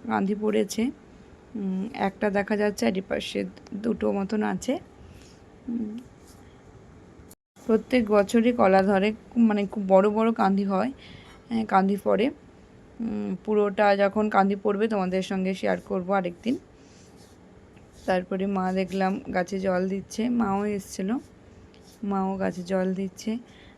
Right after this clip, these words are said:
অনেকগুলো গাছ লাগিয়েছে, শাকও লাগিয়েছে, উম, বিম, বরবটি,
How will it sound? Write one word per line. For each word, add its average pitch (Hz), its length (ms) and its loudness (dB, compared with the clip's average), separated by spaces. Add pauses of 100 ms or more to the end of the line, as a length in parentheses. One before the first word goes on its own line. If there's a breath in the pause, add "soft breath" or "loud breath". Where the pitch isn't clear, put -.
(140)
অনেকগুলো 214 400 0
গাছ 196 280 2
লাগিয়েছে, 196 600 -2 (640 loud breath)
শাকও 190 460 4
লাগিয়েছে, 196 640 0 (760)
উম, 202 280 -6 (600)
বিম, 202 400 -4 (840)
বরবটি, 190 580 0